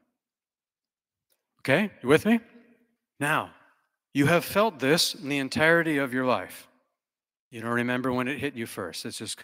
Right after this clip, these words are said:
kinda always been there. But at some point, you figured out that you could do something about it. You figured out that if you entered the realm of fantasy,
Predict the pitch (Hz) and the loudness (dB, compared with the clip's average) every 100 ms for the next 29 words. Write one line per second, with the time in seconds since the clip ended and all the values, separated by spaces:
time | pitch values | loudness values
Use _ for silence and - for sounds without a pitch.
0 | - 104 107 110 _ _ _ 120 110 95 | -12 -10 -10 -12 _ _ _ -4 -4 -6
1 | 101 92 95 110 _ _ _ - _ 131 | -12 -12 -14 -16 _ _ _ -20 _ 2
2 | 165 180 180 - - 208 233 233 202 214 | 4 4 2 2 4 4 4 2 2 2
3 | 123 180 - - _ _ _ - 139 165 | 2 -4 -8 -12 _ _ _ -6 -4 -2
4 | - 196 202 196 123 101 151 - - _ | -2 -2 0 2 0 0 -4 -8 -14 _
5 | _ _ 143 139 135 117 131 175 - 139 | _ _ 0 2 0 -2 0 0 0 -2
6 | 123 117 104 101 87 87 _ _ _ _ | -4 -8 -4 -4 -4 -10 _ _ _ _
7 | _ _ _ _ _ _ _ _ _ _ | _ _ _ _ _ _ _ _ _ _
8 | _ _ - 135 - 220 233 220 175 113 | _ _ -2 0 2 2 4 4 4 2
9 | 120 135 139 139 151 165 - 202 220 226 | 0 -4 -4 -4 -6 -6 -2 -2 0 -2
10 | 170 135 147 123 143 139 113 113 143 160 | -4 -4 -4 -2 -2 0 -2 -2 -4 -6
11 | - _ _ _ - 127 110 - - 156 | -12 _ _ _ -8 -8 -8 -8 -4 -2
12 | 147 - 110 - 95 - | -4 -8 -6 -8 -8 -18